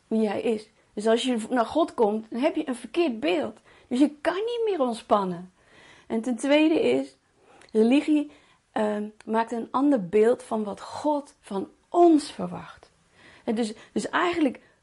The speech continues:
pompen wij onszelf of elkaar op met wat we moeten doen bij God. En hij haat dat.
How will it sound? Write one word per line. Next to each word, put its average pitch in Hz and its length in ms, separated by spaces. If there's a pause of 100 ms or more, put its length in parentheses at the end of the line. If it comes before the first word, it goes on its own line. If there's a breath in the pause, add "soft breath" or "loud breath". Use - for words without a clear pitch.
(120)
pompen 359 500
wij 233 280
onszelf 339 640
of 233 260
elkaar 277 440
op 349 340 (240 soft breath)
met 285 260
wat 427 160
we 427 200
moeten 480 460
doen 285 200
bij 208 200
God. - 460 (1000)
En 269 140
hij 339 120
haat 403 400
dat. - 360